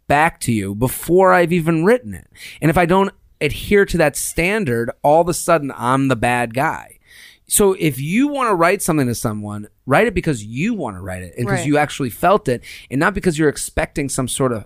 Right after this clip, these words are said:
Speaker 1: specific response, because guess what? You're gonna get let down nine out of ten times.
Speaker 2: Right. I think, well, girls wanna let you know they had a good time so that, you know, you'll know that they're, you'll get the message that they're interested and you'll ask them out again.
Speaker 1: Y-,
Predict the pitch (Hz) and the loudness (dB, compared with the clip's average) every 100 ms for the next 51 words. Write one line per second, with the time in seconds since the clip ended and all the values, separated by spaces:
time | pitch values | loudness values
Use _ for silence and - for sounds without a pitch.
0 | _ - - - - - - 185 180 135 | _ -14 -12 -6 -4 -2 0 0 0 -2
1 | - 175 - 151 156 120 180 202 - 143 | 0 0 0 0 0 2 2 2 0 0
2 | 127 - _ _ _ _ - 127 160 175 | 0 -6 _ _ _ _ 0 4 4 4
3 | 165 131 135 120 110 - 95 82 76 _ | 2 2 0 0 0 -4 -8 -8 -14 _
4 | _ 104 110 113 117 113 104 104 104 95 | _ -2 2 2 2 0 -4 -10 -12 -12
5 | 95 226 185 220 320 359 233 247 247 202 | -6 -4 -4 -6 -2 -2 0 -2 -4 -4
6 | 220 202 190 196 190 185 180 180 180 175 | -4 -2 -4 -4 -4 -4 -4 -4 -4 -6
7 | 170 226 233 196 190 196 - - - 190 | -4 0 2 0 -4 -8 -14 -12 -8 -4
8 | 185 180 - - 180 196 180 175 170 180 | -2 -4 -6 -16 -10 -6 -4 -4 -2 -2
9 | 180 175 - 190 175 175 175 180 180 170 | 0 -4 -6 -4 -2 -2 -2 -2 -2 -2
10 | - _ 208 214 220 220 214 202 202 208 | -6 _ 0 2 2 2 0 0 -2 -4
11 | 175 - 190 190 220 247 254 - 190 185 | -6 -6 -4 -4 -4 -4 -6 -2 -2 -2
12 | 196 190 190 185 185 143 123 92 190 - | -2 -4 -4 -6 -12 -12 -10 -14 -8 -6